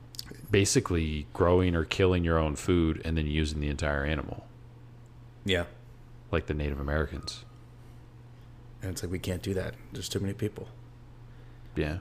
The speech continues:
Speaker 2: There's people that can't even cook eggs at this point. <laughs> I mean, honestly. Like, so
Speaker 1: Like, they don't know how, or they just don't have access to eggs?
Speaker 2: No, there's people that can't even coo-, I'm telling you, the world's crazy, man. There's someone in this country that doesn't even know how to cook eggs.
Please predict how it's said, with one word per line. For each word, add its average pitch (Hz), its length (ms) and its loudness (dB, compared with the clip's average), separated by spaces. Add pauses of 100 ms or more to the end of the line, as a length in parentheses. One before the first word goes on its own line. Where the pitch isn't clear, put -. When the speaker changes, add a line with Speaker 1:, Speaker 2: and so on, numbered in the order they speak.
Speaker 2:
There's 110 120 -4
people 131 200 0
that 107 80 2
can't 107 180 0
even 98 120 0
cook 95 220 -4
eggs 92 280 -4
at - 120 -8
this 92 140 -8
point. - 280 -10 (280)
<laughs> - 280 -12
I - 1040 0
mean, 139 260 8
honestly. 110 500 4 (540)
Like, 101 240 2
so 98 340 4
Speaker 1:
Like, 95 140 8
they 120 80 8
don't 113 160 8
know 82 120 4
how, 117 340 6
or 123 140 6
they 98 80 2
just 90 120 -4
don't 101 80 0
have 90 100 4
access 87 320 0
to - 160 -2
eggs? 71 380 -2 (680)
Speaker 2:
No, 95 220 -4
there's 120 180 2
people 151 300 2
that 107 200 2 (320)
can't 113 200 2
even 95 160 0
coo-, 113 160 -6
I'm 107 120 0
telling 104 380 0
you, 82 140 -4 (400)
the 107 80 -2
world's 107 260 2
crazy, 78 380 -2
man. - 240 -8 (540)
There's 113 200 6
someone 113 460 6
in 90 100 0
this 87 140 -4
country 85 340 -4
that 64 140 -6
doesn't 76 340 -4
even 53 220 -6
know 55 60 -6
how 50 100 -8
to - 80 -8
cook - 220 -10
eggs. - 200 -10